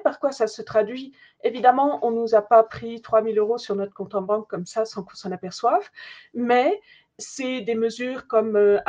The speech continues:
plus de précarité, des salaires bloqués, parfois des, même des baisses de salaires, des taxes qui augmentent, et surtout la casse des services publics. Euh, eh bien, c'est là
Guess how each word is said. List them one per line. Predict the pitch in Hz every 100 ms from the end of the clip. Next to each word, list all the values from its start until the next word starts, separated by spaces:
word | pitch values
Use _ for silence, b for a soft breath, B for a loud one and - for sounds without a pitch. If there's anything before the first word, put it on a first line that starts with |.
| 175 -
plus | 214 -
de |
précarité, | 208 214 208 208 254 - 254 254 254 254 254 247 -
des | 220
salaires | 226 208 190 190
bloqués, | 202 247 269 240 247 247 247
parfois | 202 -
des, | 175 175 170
même | 196 190 175
des | 180
baisses | 214 262 285
de |
salaires, | 285 269 254 233 233 233
des | 220 214
taxes | 208 196 - 180
qui | - 185
augmentent, | 202 226 269 294 - - B B B B B
et | 285
surtout | 285 240 - 302 311 311 302 -
la | 240 214
casse | 208 214
des | 214
services | 220 208 202 202
publics. | 208 196 392 - - _ _ _ _ -
Euh, | 208 190 185 170 -
eh | 226
bien, | 190 330
c'est | - 254
là | 233